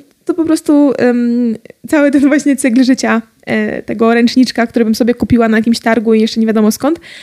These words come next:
A tak to miałam już w domu, po prostu pocięłam na mniejsze kawałki i no nie wiem, ile bym musiała kupić tych takich małych ręczniczków, e, takich nowych, żeby mieć aż tyle, w których sobie ścięłam z tego jednego,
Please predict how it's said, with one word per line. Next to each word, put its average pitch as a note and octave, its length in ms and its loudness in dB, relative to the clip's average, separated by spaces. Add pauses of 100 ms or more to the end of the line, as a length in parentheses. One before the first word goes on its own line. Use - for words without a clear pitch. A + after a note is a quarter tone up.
A - 80 -10
tak F4 120 -4
to D4+ 140 -2 (220)
miałam F4+ 200 2
już E4+ 140 2
w D4 40 -2
domu, E4+ 260 2 (180)
po - 80 -6
prostu C4+ 240 0
pocięłam D4 340 0
na C#4 80 0
mniejsze C4 260 0
kawałki C4 460 -2 (260)
i A3 400 -2 (300)
no B3+ 100 2
nie C4 240 2
wiem, A3 120 2
ile G#3+ 120 2
bym G#3+ 80 2
musiała A3+ 220 -2
kupić A3 260 -4
tych - 200 -2 (100)
takich A#3 260 -2
małych B3 260 0
ręczniczków, A#3 600 0 (280)
e, A3 140 0
takich G#3+ 240 -6
nowych, B3 340 0 (240)
żeby B3+ 360 2
mieć C4 260 -2 (200)
aż C4 180 0
tyle, D4+ 240 2
w - 120 -16
których - 240 0
sobie A3 160 -2
ścięłam B3 260 -4
z - 40 -10
tego A#3+ 160 0
jednego, A3 380 0